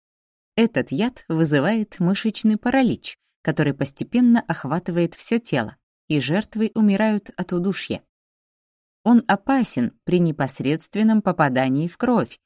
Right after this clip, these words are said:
поэтому мясо убитых им животных пригодно к употреблению.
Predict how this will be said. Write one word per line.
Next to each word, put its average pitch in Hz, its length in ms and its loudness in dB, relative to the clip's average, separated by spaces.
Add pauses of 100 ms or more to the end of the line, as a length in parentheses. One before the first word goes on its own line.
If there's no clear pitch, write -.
(280)
поэтому 208 400 2
мясо 185 400 2
убитых 156 460 -4
им 147 180 0
животных 226 560 0
пригодно 175 520 2
к 220 100 -10
употреблению. 147 760 -2